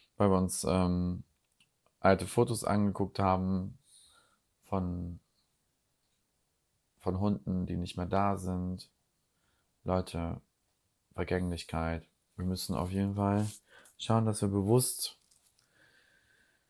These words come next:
das Hier und Jetzt genießen. Ja, deswegen haben wir jetzt auch gerade noch mal zehn Minuten gekuschelt und jetzt geht's hier weiter mit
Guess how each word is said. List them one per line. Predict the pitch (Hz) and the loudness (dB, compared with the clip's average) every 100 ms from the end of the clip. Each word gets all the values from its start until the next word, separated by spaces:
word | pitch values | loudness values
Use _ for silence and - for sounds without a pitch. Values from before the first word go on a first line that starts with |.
| _ _ | _ _
das | - 107 | 0 2
Hier | - 120 101 | 4 6 6
und | 107 | 6
Jetzt | 110 - | 4 4
genießen. | 98 95 95 - 87 85 85 90 - - | 2 4 4 2 0 -2 -6 -10 -16 -2
Ja, | 104 107 107 98 | 2 2 0 -2
deswegen | - 104 | 0 4
haben | 104 98 | 4 6
wir | |
jetzt | 98 - - | 4 4 4
auch | 98 | 4
gerade | - 90 | 2 0
noch | - 98 | 2 2
mal | 98 | 0
zehn | - 92 | 0 -2
Minuten | 95 98 90 101 | 0 0 -2 -2
gekuschelt | 117 - 104 101 101 98 98 95 | -4 -2 -2 -2 0 2 2 2
und | 92 | -2
jetzt | 98 - | -4 -4
geht's | 98 - | -4 -2
hier | 101 | 0
weiter | 92 95 95 98 95 | 4 2 2 0 2
mit | 104 139 - | 4 4 2